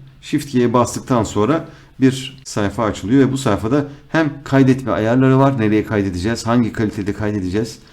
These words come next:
ve aynı zamanda başlat ve bitir tuşları görünüyor. Televizyon programlarını da izleyebildiğimizi söylemiştik. Ona da bir örnek verelim. Pod Player ile T R T iki izlemek istiyorum.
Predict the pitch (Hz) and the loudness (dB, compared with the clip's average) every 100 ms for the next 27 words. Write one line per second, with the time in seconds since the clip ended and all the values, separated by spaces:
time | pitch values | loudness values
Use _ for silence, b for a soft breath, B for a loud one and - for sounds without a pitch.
0 | b b - 135 135 139 104 110 139 123 | b b -2 -2 0 0 2 4 6 4
1 | - 117 - - b b b - 113 101 | 4 -4 -4 -12 b b b -8 -6 -6
2 | - 76 - - 95 85 85 - - _ | -6 -6 -6 -8 -6 -6 -8 -14 -20 _
3 | - 98 87 80 78 76 73 b b b | -6 -2 -2 -4 -8 -12 -18 b b b
4 | b _ _ _ _ _ _ _ - 156 | b _ _ _ _ _ _ _ -2 2
5 | 185 180 240 202 165 151 151 151 156 135 | 4 4 2 2 2 4 6 6 8 6
6 | 107 101 113 107 104 104 101 - 110 98 | 6 2 2 2 0 0 0 -2 2 2
7 | 95 123 139 - 135 147 139 120 107 - | 0 -4 -6 -4 2 4 6 4 0 -8
8 | - 107 107 120 104 101 87 92 113 196 | -2 2 4 2 2 2 2 0 -2 -4
9 | - - - - 175 - 131 127 190 185 | -10 -20 -18 -2 -2 0 2 4 2 0
10 | 170 156 160 143 156 139 98 113 104 - | 0 4 2 2 2 2 4 2 2 -2
11 | - 101 95 104 143 240 | -6 0 0 2 0 -2